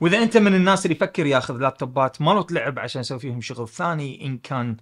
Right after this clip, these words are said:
مونتاج إلى آخره. رأيكنا رأيك تحت،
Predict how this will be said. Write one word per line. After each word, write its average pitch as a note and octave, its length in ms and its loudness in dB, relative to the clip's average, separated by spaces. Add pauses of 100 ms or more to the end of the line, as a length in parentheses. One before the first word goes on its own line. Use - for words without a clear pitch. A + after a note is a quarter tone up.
(480)
مونتاج C3+ 1000 0
إلى A2 360 -4
آخره. F#2 500 -18 (320)
رأيكنا D#3+ 300 -4
رأيك C#3 260 0
تحت، A#2 380 -2